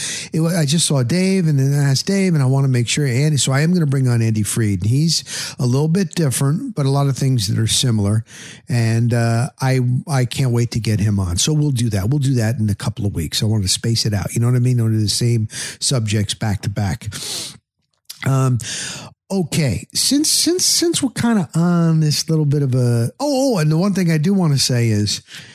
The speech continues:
it was so neat. I have been covering the Tampa Bay Devil Rays since the beginning. I was in West Palm Beach at the Breakers Hotel or Palm Beach for the announcement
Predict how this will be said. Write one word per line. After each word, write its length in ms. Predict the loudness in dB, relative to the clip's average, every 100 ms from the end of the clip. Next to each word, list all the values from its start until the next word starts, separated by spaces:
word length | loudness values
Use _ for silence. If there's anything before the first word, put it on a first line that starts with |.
| -20 _
it 80 | -2
was 200 | 0 0
so 220 | 0 2
neat. 320 | 2 2 0 -4
I 260 | -2 2 2
have 400 | 2 2 2 0
been 460 | 0 2 2 0 -4 _ _ _ -20 _ _
covering 420 | -2 0 2 2
the 100 | 2
Tampa 380 | 0 0 0 0
Bay 280 | 0 2 2
Devil 720 | 0 0 2 2 2 2 2
Rays 720 | 2 2 2 2 0 -2 -4 _ -20 -20 -6
since 600 | -2 0 2 2 0 -2
the 420 | -2 0 2 0
beginning. 720 | 0 -2 -2 0 0 0 0 -4 -10 -14 -4
I 260 | 0 2
was 280 | 2 2 0
in 260 | 0 0 2
West 300 | 0 -2 0
Palm 280 | 0 2 2
Beach 460 | 2 0 -2 -6 -10 -18 -4
at 180 | -4 -2
the 80 |
Breakers 540 | -4 -2 -2 0 -2 0
Hotel 480 | 0 0 0 2 2
or 100 | 0
Palm 420 | -2 0 2 2
Beach 500 | 2 2 0 -6 -8 -14 -18 -16 -16 -18 -20 _
for 200 | -4 0
the 180 | 2
announcement 720 | 2 2 2 2 2 2 0